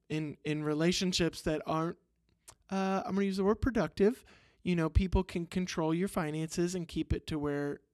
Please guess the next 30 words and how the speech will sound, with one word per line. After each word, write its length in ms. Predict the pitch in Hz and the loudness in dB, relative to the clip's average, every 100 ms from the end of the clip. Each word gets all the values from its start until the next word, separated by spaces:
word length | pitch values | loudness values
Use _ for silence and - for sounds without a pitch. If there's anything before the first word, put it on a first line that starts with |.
| _ _ _ - | _ _ _ -4
you 140 | 160 | 0
either 240 | 160 156 | 2 2
don't 220 | 143 143 135 | 0 -2 -4
have 160 | 143 | 0
access 400 | 185 247 - 254 | 0 0 0 -2
to 120 | - 233 | -2 -2
that 360 | 233 226 226 | 0 0 -2
or 160 | 185 135 | -2 -4
the 80 | 135 | -4
money 280 | 135 139 143 | -4 -4 -6
that 160 | 139 | -6
you 100 | 147 | -6
do 240 | 165 226 233 | -2 0 0
earn 340 | 220 202 202 - _ _ _ _ _ _ _ _ _ - - | -2 -2 -4 -8 _ _ _ _ _ _ _ _ _ -20 -6
is 280 | 165 135 - _ - | -4 -4 -8 _ 0
put 120 | 156 | 2
aside. 600 | 147 - 196 202 202 190 - - - _ _ _ - | 0 -2 0 2 0 -2 -10 -20 -20 _ _ _ -8
So 200 | - 190 | -2 0
now 380 | 185 180 185 202 | 0 -2 -2 -4
you've 480 | - 165 170 147 | -4 0 0 0
got 320 | - 156 156 - | -6 -4 -4 -4
your 160 | 156 | -4
independence 640 | 156 165 160 165 165 151 - | -2 -2 0 2 2 -4 -8
back 340 | - - - | -8 -8 -8
with 120 | 147 | -8
that. 200 | 135 135 - | -6 -6 -6
So 120 | 147 | -6
talk 240 | 160 156 | -4 -4
about 260 | 165 151 147 | -4 -4 -2
what, 200 | 147 | -4